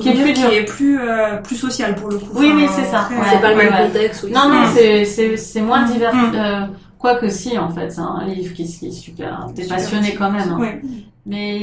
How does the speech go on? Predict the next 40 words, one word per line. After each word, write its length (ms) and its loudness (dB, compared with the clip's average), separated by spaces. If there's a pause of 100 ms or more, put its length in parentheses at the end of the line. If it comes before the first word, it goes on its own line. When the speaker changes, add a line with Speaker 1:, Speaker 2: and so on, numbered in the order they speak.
Speaker 2:
il 140 -6
est 40 -6
Speaker 3:
Plus 100 -2
Speaker 2:
moins, 200 2
Speaker 3:
ancré, 360 4
Speaker 2:
c'est 140 4
Speaker 3:
euh, 40 0
Speaker 2:
moins 120 2
une 60 2
Speaker 3:
dans 60 -2
la 60 0
Speaker 2:
saga, 180 2
Speaker 3:
vie, 120 0
Speaker 2:
ouais, 180 -2
Speaker 3:
voilà. 240 -2 (180)
Speaker 2:
c'est 160 -10
ça, 120 -10 (400)
ouais. 60 -14 (2000)
C'est 260 -8
admiration 680 -2
totale, 420 -8 (240)
euh, 240 6
pour, 160 0
euh, 20 0
<laughs> 500 -6
Alès 360 -4
d'Éden 420 -4
de 180 -6
John 220 -6
Steinbeck 580 -4
et, 380 -2
et 420 -6
je 60 -12
suis 240 -10
jalouse 300 -4
si 160 -10
vous 80 -6
l'avez 240 -4
pas 140 -4
lu 240 -8